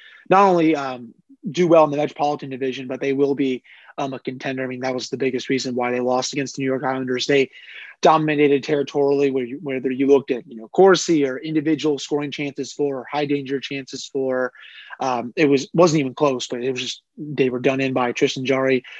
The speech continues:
playing, like, twenty twelve version of Marc-Andre Fleury against the Philadelphia Flyers. Um, other than the goaltending, I think they could use another forward, you know, if they wanna make the team a bit deeper. I still think right now that, um, on paper,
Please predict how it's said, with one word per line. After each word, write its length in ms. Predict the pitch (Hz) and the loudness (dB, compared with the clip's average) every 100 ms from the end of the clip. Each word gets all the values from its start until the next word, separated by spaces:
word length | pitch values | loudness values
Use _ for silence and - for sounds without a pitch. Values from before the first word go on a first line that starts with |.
| - - - | -20 -10 0
playing, 220 | 147 135 | 2 4
like, 180 | 127 - | 4 2
twenty 240 | 151 139 | 0 0
twelve 260 | 123 135 127 | 2 2 4
version 300 | 135 123 127 | 4 2 0
of 80 | 127 | 0
Marc-Andre 540 | 131 120 135 127 120 | 0 -2 -4 -2 -2
Fleury 280 | - 135 123 | 2 2 2
against 240 | 117 113 | -2 -8
the 60 | 117 | -6
Philadelphia 500 | 131 123 117 - 110 | -4 -2 -4 -6 -6
Flyers. 600 | - 151 156 147 131 - - - - - - | 2 6 8 8 4 -2 -12 -20 -20 -20 2
Um, 360 | 160 143 139 139 _ | 4 6 2 -2 _
other 280 | 190 196 226 | 4 6 8
than 140 | 214 196 | 6 2
the 100 | 156 | 0
goaltending, 500 | 160 180 190 170 156 | 2 0 -2 -8 -8
I 100 | 151 | -8
think 180 | 185 | -4
they 100 | 202 | -2
could 220 | 175 190 170 | -2 -2 -2
use 200 | 196 175 | -4 -6
another 340 | 175 170 160 | -4 -2 -2
forward, 440 | - 156 175 214 | 0 0 4 2
you 180 | 156 143 | 0 -6
know, 100 | 143 | -4
if 80 | 143 | -4
they 100 | 156 | -4
wanna 260 | 147 156 156 | -4 -4 -4
make 160 | 151 | -4
the 80 | 143 | -6
team 220 | - 151 | -14 -12
a 40 | 151 | -4
bit 200 | 147 135 | -4 -2
deeper. 340 | 151 156 160 | -4 0 0
I 100 | 143 | 0
still 220 | 135 170 | -2 -2
think 160 | 165 156 | 0 2
right 200 | 156 143 | 2 0
now 280 | 143 147 151 | -2 2 2
that, 140 | 151 123 135 117 | 2 0 -4 -4
um, 120 | 135 | -8
on 160 | 135 135 | -8 -8
paper, 460 | - 147 156 165 | -4 -2 2 2